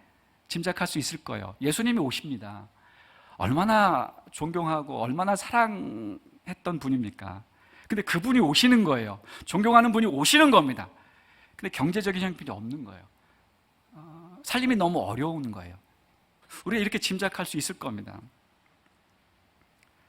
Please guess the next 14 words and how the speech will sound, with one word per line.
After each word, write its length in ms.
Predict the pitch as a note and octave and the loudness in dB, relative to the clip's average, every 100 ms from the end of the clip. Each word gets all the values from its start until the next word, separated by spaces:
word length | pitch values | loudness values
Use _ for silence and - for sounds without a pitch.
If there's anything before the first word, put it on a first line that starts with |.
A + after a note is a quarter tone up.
| _ - - - _ _ | _ -20 -20 -20 _ _
마르다는 680 | C3+ G3 G3 G3+ G3+ A#2 - _ _ _ _ _ _ _ A#2 | 0 2 4 2 0 -4 -10 _ _ _ _ _ _ _ -8
예수님께 440 | A#2 A3+ A3 A3 | 0 0 0 -4
더 160 | - G3 | -4 -2
좋은 220 | A3+ A3 | -2 -2
곳으로 600 | G3+ - F3+ D#3+ - - _ - - - | -6 -8 -8 -10 -12 -18 _ -20 -20 -14
잘 280 | - D3 E3+ | -6 -6 -2
대접하고 880 | D#3+ F3 E3+ - F#3+ D#3 F3+ C4 _ _ _ _ _ _ _ _ _ _ _ _ | -4 -4 -8 -8 -8 -8 -10 -12 _ _ _ _ _ _ _ _ _ _ _ _
분명히 300 | - G#3+ A3+ | -6 -2 -2
그랬을 380 | - D#3 E3+ F3 | -2 -6 -8 -10
겁니다. 460 | - A2 G2+ - F#2+ B2+ _ _ - A#2+ A#2+ _ _ _ _ _ _ - | -12 -12 -12 -16 -20 -20 _ _ -20 -20 -20 _ _ _ _ _ _ -10
우리는 180 | C3 C#3+ | 0 0
분명히 500 | C#3 D3 D3 A3 A3+ _ _ _ _ _ - | 0 -2 -4 -6 -10 _ _ _ _ _ -10
이해되는 440 | D3 A3 G3 F3+ | -4 -2 0 -2
부분이에요. 500 | C3 C3 B2+ G2+ F#2 | -6 -6 -6 -8 -14